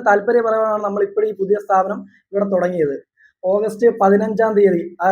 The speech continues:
ഓഗസ്റ്റ് പ-, സോറി, ഓഗസ്റ്റ് പതിനേഴാം തീയതിയാണ് നമ്മൾ ഈ സ്ഥാപനം, അതായത് ചിങ്ങ ഒന്നിന് രാവിലെ എട്ട് മണിക്ക്, അതായത് നമ്മുടെ, ആ, കൗൺസിലർ പ്രിയ പിള്ളയുടെ അധ്യക്ഷതയിൽ, ആ, പുല്ലൂർ മുനിസിപ്പ-, ആ, പുല്ലൂർ നഗരസഭ ചെയർപേഴ്സൺ ശ്രീമതി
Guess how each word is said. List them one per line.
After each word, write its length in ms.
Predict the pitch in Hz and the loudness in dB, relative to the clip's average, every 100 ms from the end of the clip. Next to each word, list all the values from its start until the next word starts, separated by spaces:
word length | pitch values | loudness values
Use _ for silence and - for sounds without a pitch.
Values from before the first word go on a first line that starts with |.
| 185 | 2
ഓഗസ്റ്റ് 220 | 190 233 - | 0 -4 0
പ-, 80 | - 196 | 0 2
സോറി, 160 | 196 254 190 | 0 0 -2
ഓഗസ്റ്റ് 280 | 196 202 226 175 | -4 -4 -4 -2
പതിനേഴാം 460 | 180 196 214 226 220 | -2 0 0 -2 -2
തീയതിയാണ് 460 | 214 214 170 170 269 - _ _ _ _ 202 | 0 2 2 -2 -6 -12 _ _ _ _ -6
നമ്മൾ 180 | 202 208 208 202 196 | 0 2 2 4 4
ഈ 20 | 202 | 2
സ്ഥാപനം, 340 | 196 180 196 180 | 0 0 0 0
അതായത് 220 | 185 196 196 | 0 0 0
ചിങ്ങ 180 | 202 220 202 | 0 0 0
ഒന്നിന് 260 | 202 208 208 | -2 -2 0
രാവിലെ 260 | 180 185 202 196 | 0 0 0 0
എട്ട് 260 | - - 240 | -2 -8 -4
മണിക്ക്, 360 | 202 190 196 202 202 - _ _ - | -2 -2 0 -2 -2 -16 _ _ -6
അതായത് 360 | 185 190 196 202 202 196 | -2 0 2 2 2 0
നമ്മുടെ, 240 | 196 190 185 185 - - 190 | -2 0 0 -2 -6 -2 0
ആ, 40 | 180 175 175 | 2 0 -2
കൗൺസിലർ 360 | 190 196 202 196 | -2 0 0 0
പ്രിയ 180 | 190 196 196 | 2 2 2
പിള്ളയുടെ 320 | 202 196 202 190 | 2 4 2 -2
അധ്യക്ഷതയിൽ, 540 | 160 202 202 202 165 175 262 _ _ _ - 190 | -4 -4 -2 -2 0 -2 -4 _ _ _ -6 0
ആ, 20 | 185 185 180 180 180 | 2 2 0 -2 0
പുല്ലൂർ 320 | 196 202 208 202 | 2 2 2 2
മുനിസിപ്പ-, 400 | 202 202 202 196 196 | 0 2 0 0 -6
ആ, 40 | 175 175 170 | -4 -6 -4
പുല്ലൂർ 240 | 190 208 202 | 0 0 0
നഗരസഭ 340 | 196 202 196 202 202 | -2 -2 -4 -4 -4
ചെയർപേഴ്സൺ 500 | 196 196 202 190 202 - _ _ _ | -4 0 0 -2 -6 -16 _ _ _
ശ്രീമതി 420 | 190 202 208 202 | 2 4 4 2